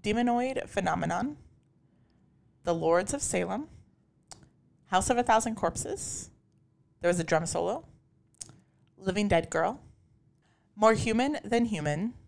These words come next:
which is a White Zombie song. Thunder Kiss sixty-five, which is also a White Zombie song. Then they did a trailer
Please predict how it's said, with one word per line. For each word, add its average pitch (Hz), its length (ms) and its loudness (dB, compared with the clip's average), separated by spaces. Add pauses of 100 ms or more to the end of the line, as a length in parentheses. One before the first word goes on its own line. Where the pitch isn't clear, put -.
(140)
which 170 160 -6
is 175 80 0
a 165 40 2
White 170 200 2
Zombie 147 260 -2
song. 175 340 -6 (580)
Thunder 214 220 6
Kiss 254 220 -4
sixty-five, 160 840 0
which 156 160 -4
is 151 100 -6
also - 340 2
a - 40 0
White - 220 -2
Zombie - 240 -4
song. - 320 -6 (720)
Then 269 140 0
they 440 80 4
did 392 180 4
a 285 80 2
trailer 214 720 0